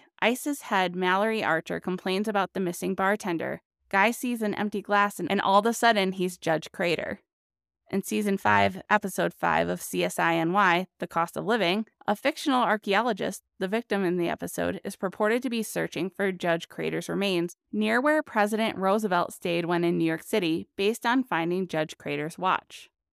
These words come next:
In season one, episode six of Star Trek Enterprise, Terra Nova, Ensign Travis Mayweather compares Judge Crater with Amelia Earhart during the final scenes. And Stephen King's story, The Reaper's Image,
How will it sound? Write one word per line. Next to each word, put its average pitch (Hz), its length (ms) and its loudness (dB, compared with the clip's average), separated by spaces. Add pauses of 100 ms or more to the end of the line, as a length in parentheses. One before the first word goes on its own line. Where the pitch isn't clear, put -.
(760)
In 196 100 2
season 285 500 2
one, 202 360 4
episode 202 600 -2
six - 380 -4
of 185 240 0
Star 160 220 -2
Trek 185 240 -4
Enterprise, 202 680 0 (120)
Terra 180 260 0
Nova, 196 560 0 (400)
Ensign 262 380 2
Travis 214 460 0
Mayweather 185 540 -2
compares 190 460 -4
Judge - 280 -2
Crater 165 300 -2
with 185 160 -4
Amelia 180 540 0
Earhart 202 420 0
during 175 220 -2
the 185 60 -2
final 160 340 -4
scenes. - 560 -6 (880)
And 214 260 2
Stephen 277 400 -2
King's 240 320 -4
story, 190 500 -2
The - 160 -6
Reaper's 180 500 -4
Image, 202 460 -2